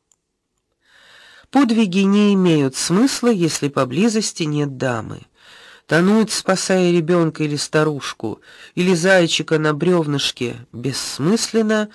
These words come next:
если никто не стоит на берегу и не смотрит замиранием сердца, как оно это спасение происходит. И по большому счету неважно,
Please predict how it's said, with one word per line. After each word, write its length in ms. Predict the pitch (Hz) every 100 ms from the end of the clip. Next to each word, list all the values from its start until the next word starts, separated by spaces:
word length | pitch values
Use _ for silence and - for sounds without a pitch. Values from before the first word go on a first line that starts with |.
| - - -
если 300 | - 165 -
никто 340 | 156 147 - 196
не 100 | 208
стоит 400 | - 151 156 151
на 120 | 135
берегу 560 | 135 131 117 139 214 220 - - -
и 60 |
не 140 | 196 196
смотрит 560 | - 190 170 151 147
замиранием 600 | 143 156 143 135 135 131
сердца, 520 | 127 - 180 196 - 180
как 380 | - 180 160
оно 400 | 151 147 180 233 240 - _ -
это 280 | 180 -
спасение 840 | 139 - 151 139 - 185 175 170 156
происходит. 840 | 160 156 - - 123 110 - - _ _ _ _ _ _ _ _ _ _
И 120 | -
по 140 | 311 294
большому 440 | 240 220 277 277
счету 380 | 240 - 226 220
неважно, 720 | 202 185 143 123 104 104 110